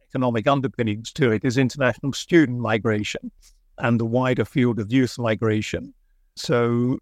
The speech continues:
going back, uh, twenty years or so to the early two thousands when I wrote that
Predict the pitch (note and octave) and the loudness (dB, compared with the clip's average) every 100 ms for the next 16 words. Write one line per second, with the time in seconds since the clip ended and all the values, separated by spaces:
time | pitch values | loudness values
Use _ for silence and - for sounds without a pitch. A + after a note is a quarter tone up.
0 | _ _ - B2+ A2+ A#2+ A#2+ - _ _ | _ _ 0 0 2 -2 -4 -6 _ _
1 | _ _ _ _ _ _ - A#2 G#2+ C3 | _ _ _ _ _ _ -4 -4 -2 0
2 | B2+ C#3+ C3 A#2 A2 - A#2+ G2+ A2 A2+ | 0 2 2 2 0 0 0 0 -2 2
3 | A#2+ A#2 A2 - D3 - C#3 B2 A#2 A#2+ | 4 4 0 -2 -6 -2 0 0 -2 -6
4 | A#2+ A2 A2+ B2 B2 - | -2 -2 2 0 -2 -6